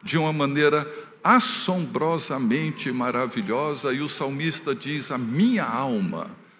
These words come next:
sabe disso muito bem." A segunda é quando ele diz que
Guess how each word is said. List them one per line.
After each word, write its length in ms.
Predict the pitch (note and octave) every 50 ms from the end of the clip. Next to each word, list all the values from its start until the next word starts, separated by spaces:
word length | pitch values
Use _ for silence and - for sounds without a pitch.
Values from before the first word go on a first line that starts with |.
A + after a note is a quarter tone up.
| _
sabe 440 | _ - - - B2 A#2+ A#2 G#2 G#2+
disso 440 | G#2 - G#2+ A2+ A#2 - - - G2+
muito 500 | F2+ F#2 F#2+ G#2+ B2 A#2 G#2+ - - E2+
bem." 240 | D#2+ D#2 C2+ - - - - - - - _ _ _ _ _ _ _ _ _ _ _ _ _ _ _ _ _ _ _ _ _ _ _ _ _ _ _ _ _ _ _ _ _ _ _ _ _ _ _ - - - -
A 120 | _ - F#3+
segunda 760 | - - A3+ D#3+ F#3 B3+ B3+ F3+ A#2 A#2 A#2+ D3+ E3+ E3 D#3 - - - - - - _ _ _ _ _ _ _ _ _
é 100 | G2 A#2
quando 580 | A#2+ - - - E3 E3+ E3+ D#3 D#3 F3 F3 D#3
ele 240 | D#3+ E3+ E3 D#3
diz 600 | D3+ - - - C#3+ D#3+ E3 E3 D#3 - - -
que 760 | - - - - B2+ C3 C3 C3 C3 B2+ B2+ B2+ B2+ B2 B2